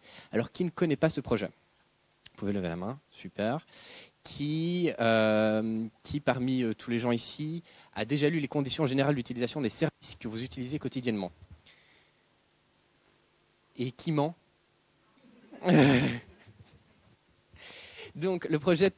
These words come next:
euh, t-, euh, tosdr, je vais le dire, euh, comme ça, parce que c'est très long à dire, Terms of Service Didn't Read, abrévié tosdr pour le site web tosdr point org,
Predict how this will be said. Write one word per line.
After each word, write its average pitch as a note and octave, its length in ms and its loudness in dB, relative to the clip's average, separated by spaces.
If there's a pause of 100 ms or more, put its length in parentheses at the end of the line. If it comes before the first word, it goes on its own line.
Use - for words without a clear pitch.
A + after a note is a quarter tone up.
(120)
euh, C#3 260 8
t-, - 180 -4
euh, C3 500 2
tosdr, C3 640 2
je G#2 40 -4
vais G#2 80 -10
le G#2 80 -12
dire, A2+ 240 -2
euh, F#2+ 540 0
comme G#2+ 180 -8
ça, A#2 180 0
parce - 260 -10
que - 100 -12
c'est - 140 -6
très - 180 -2
long A2 100 0
à G#2 60 2
dire, A2 180 -6
Terms B2+ 220 0
of A#2 80 -4
Service A2+ 280 -4
Didn't A2 280 0
Read, A#2 260 -2
abrévié G2+ 400 -2
tosdr G#2+ 580 0 (360)
pour G2 80 0
le F#2+ 40 -4
site - 220 -8
web G#2+ 240 2
tosdr G#2 400 0
point F#2+ 240 -2
org, D3 320 4